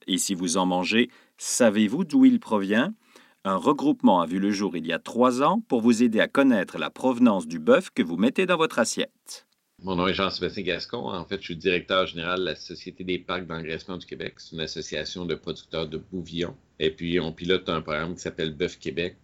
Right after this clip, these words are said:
Speaker 2: pour faire le lien de la ferme à la table, dans le fond, pour, euh, je ramener le bœuf du Québec, euh, sur la table du consommateur.
Speaker 1: La marque Bœuf Québec existe donc depuis trois ans.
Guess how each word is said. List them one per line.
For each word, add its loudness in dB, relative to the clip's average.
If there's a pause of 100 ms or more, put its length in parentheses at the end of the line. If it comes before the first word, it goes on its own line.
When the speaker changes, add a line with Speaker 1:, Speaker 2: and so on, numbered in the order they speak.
Speaker 2:
pour -10
faire -2
le -4
lien -6
de -6
la -6
ferme -6
à -4
la -6
table, -16
dans -10
le -14
fond, -18
pour, -8
euh, -10 (800)
je -8
ramener 0
le 0
bœuf 0
du -16
Québec, -6
euh, -8
sur -6
la -2
table -4
du -20
consommateur. -14 (480)
Speaker 1:
La 2
marque 4
Bœuf 2
Québec 2
existe 0
donc 0
depuis -4
trois 0
ans. 0